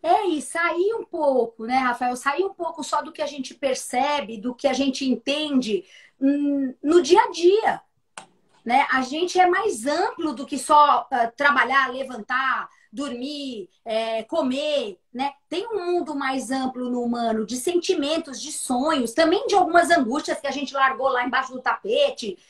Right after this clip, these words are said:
Então, essa coisa do desconhecido, do mistério, né? É, quanto mais mandala a gente faz, também a gente aprende melhor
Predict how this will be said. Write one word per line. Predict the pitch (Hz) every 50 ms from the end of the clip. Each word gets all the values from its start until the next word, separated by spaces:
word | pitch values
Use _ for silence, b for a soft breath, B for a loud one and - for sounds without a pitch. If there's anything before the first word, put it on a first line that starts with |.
| b b b b b b
Então, | 285 277 277 254 - 339 330 339 349 339 339 330 320 302 302 294 269 240 b b b b _
essa | 269 277 262 - 311
coisa | 320 - 359 381 381 359 349
do | 339 311 262
desconhecido, | 233 294 269 - - 294 269 254 247 - - 320 254 277
do | 208 277 285
mistério, | 277 277 277 - - - - - - 262 294 311 311 269 208 185 190 175 160 - _ _ _ _ _ _ _ _
né? | 214 226 262 269 269 262 254 247 233 - - _ -
É, | 233 240 233 233 226 226 226 220 220 220 214 196 - - _ _ _ _ _
quanto | 302 330 330 381 349
mais | 320 330 392 440 392 392
mandala | 349 349 320 269 269 254 247 240
a |
gente | 220 233 226 214 - -
faz, | - 277 294 311 294 294 -
também | - 294 269 240 320 339
a | 339
gente | 339 330 339 311 - 330
aprende | 349 339 - _ 311 339 381 392 403 392 302 262 285 269
melhor | 254 254 240 233 226 226 240 277 294 277 220 202